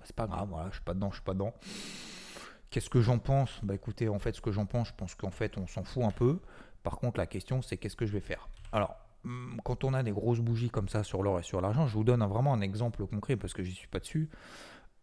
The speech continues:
Euh, l'argent, pour moi, c'est tellement violent. Je doute qu'on en remette une comme ça. Je pense que oui, on va avoir un, probablement un excès au-dessus des vingt et un dollars, mais là, on est plus dans la stratégie intraday que dans la, dans la stratégie, on va dire, d'investissement, euh, sur plusieurs semaines, plusieurs mois.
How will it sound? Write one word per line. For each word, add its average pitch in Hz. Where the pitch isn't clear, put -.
Euh, 92
l'argent, 107
pour 98
moi, 117
c'est -
tellement 135
violent. 117
Je -
doute 131
qu'on 131
en 117
remette 113
une 120
comme 110
ça. 117
Je -
pense -
que -
oui, 110
on 95
va 90
avoir 92
un, 90
probablement 104
un 92
excès 92
au-dessus 101
des 98
vingt 95
et 95
un 92
dollars, 95
mais 90
là, 95
on 92
est 82
plus 113
dans 98
la 90
stratégie 95
intraday 98
que 80
dans 90
la, 92
dans 98
la 90
stratégie, 95
on 98
va 92
dire, 92
d'investissement, 98
euh, 78
sur -
plusieurs 101
semaines, 98
plusieurs 92
mois. 117